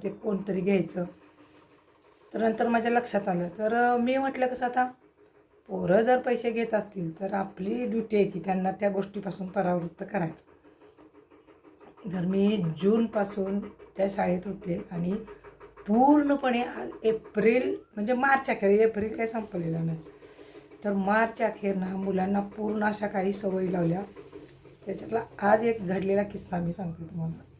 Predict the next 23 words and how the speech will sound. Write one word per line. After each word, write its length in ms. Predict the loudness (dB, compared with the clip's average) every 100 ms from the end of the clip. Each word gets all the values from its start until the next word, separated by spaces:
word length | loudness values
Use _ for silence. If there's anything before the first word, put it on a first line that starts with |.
| _ -20 -6
फ्रेश, 400 | 4 6 6 2 0
आजच 440 | 4 4 2 0
घडला 240 | 0 2
आणि 140 | -2 -2 -12 -4
आजच 340 | -2 -2 -2
सांगते. 320 | -2 -4 -8 -16 -18 -18 -20 -18 -18 -20 -20 -20 -20 -20 -20 -20 -20 -20 -20 -20 -6
तर 80 | 2
कार्यक्रम 480 | 4 4 0 -2 -2
होता 240 | -2 -4
सुरू 320 | 0 0 0 -6 -20 _ _ _ _ -20 -10
आणि 140 | -2
आमचे 240 | -2 2 0
अधिकारी 360 | 2 2 6
येऊन 160 | 6 4
बसले 240 | 0 -6
होते 160 | -8 -10
समोर. 340 | -6 -2 -2 -6 -14 _ _ _ _ _ _ _ -10
आता 180 | 0 0 0 -12 _ _ _ 0
तो 320 | 4 4 0
कार्यक्रम 540 | -4 -2 0 0 2
मी 160 | 4 2
घेणार 340 | 2 0 -2
होते 320 | -4 -6 -12